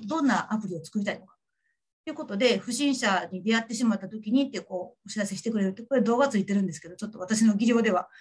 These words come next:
あの、スライドにつけなかったので想像してください。ね、えっと、ドッジボール中に飛んでくる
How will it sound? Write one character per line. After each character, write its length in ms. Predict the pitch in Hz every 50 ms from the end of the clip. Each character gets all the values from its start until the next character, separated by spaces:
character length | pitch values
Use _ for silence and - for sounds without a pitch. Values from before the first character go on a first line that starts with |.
| - - - _
あ 100 | - 180
の、 320 | 180 170 156 151 214 - - _ _ _ _ _ _ _ _
ス 120 | - 226
ラ 80 | 220 208
イ 20 |
ド 80 | 214 202
に 80 | 202
つ 80 | 196 -
け 100 | 175 170
な 100 | 170 170
か 80 | 175 160
っ 60 | -
た 80 | 156
の 80 | 151 147
で 100 | 147 147
想 180 | - 208 190 165
像 120 | 160 156
し 60 | -
て 80 | - 160
く 80 | -
だ 80 | - -
さ 140 | - - -
い。 60 | _ _ _ _ _ _ _ - - _ _ _ _ _ _ _ _ _ _ _ _ _ _ _ -
ね、 160 | 254 - - -
え 100 | 180 165
っ 60 | -
と、 100 | - 160
ド 100 | 208 220
ッ 20 |
ジ 120 | 220 240 202
ボ 100 | 226 226
ー 20 |
ル 60 | 220
中 120 | 220 214 208
に 60 | 202
飛 100 | 233 226
ん 60 | 202
で 60 | 220
く 100 | 214 185
る 160 | 175 - -